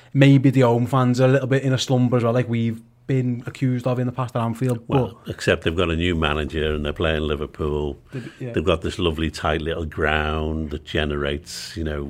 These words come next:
Speaker 2: um,
Speaker 1: Can do,
Speaker 2: that
Speaker 1: yeah.
Speaker 2: atmosphere and stuff, you know. So it's a bit of a banana skin, but, you know, I mean, I, I, I take Klopp to outfox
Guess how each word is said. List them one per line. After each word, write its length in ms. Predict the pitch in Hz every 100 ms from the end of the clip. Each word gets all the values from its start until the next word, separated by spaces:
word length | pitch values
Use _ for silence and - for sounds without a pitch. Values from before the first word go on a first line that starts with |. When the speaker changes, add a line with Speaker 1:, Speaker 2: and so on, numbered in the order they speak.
| 76
Speaker 2:
um, 360 | 71 71 69 65 73
Speaker 1:
Can 200 | 113 113
do, 80 |
Speaker 2:
that 160 | 131 123
Speaker 1:
yeah. 80 | 82
Speaker 2:
atmosphere 540 | 85 90 - 80 76
and 100 | 71
stuff, 380 | - - 71 -
you 60 | 80
know. 180 | 76 82
So 300 | - 80 82 - - -
it's 140 | -
a 20 |
bit 140 | 147 165
of 100 | 151
a 60 |
banana 400 | 147 113 107 127
skin, 360 | 131 - 117 113
but, 180 | 110 107 - - - - - -
you 60 | 110
know, 220 | 82 78
I 60 | 85
mean, 380 | 92 95 92 82 - - _ - - - -
I, 120 | 120
I, 280 | 110 - 139 -
I 60 | 120
take 320 | - 165 -
Klopp 360 | - 98 - - - - - -
to 140 | -
outfox 920 | 80 76 71 - 80 - - - -